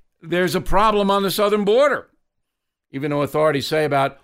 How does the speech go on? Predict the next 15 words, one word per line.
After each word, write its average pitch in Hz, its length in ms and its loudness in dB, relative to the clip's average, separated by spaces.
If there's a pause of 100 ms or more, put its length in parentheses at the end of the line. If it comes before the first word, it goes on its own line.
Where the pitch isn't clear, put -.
(120)
one 151 260 -4
hundred 143 320 -2
thousand 151 440 -2
foreign 123 320 -6
nationals 123 480 -8
tried 117 240 -6
to 117 60 -4
enter 127 220 -8
the 110 120 -14
U 117 180 -10
S 107 180 -10
A 123 340 -6 (460)
in 139 140 -4
March 143 340 -2
alone 156 440 -4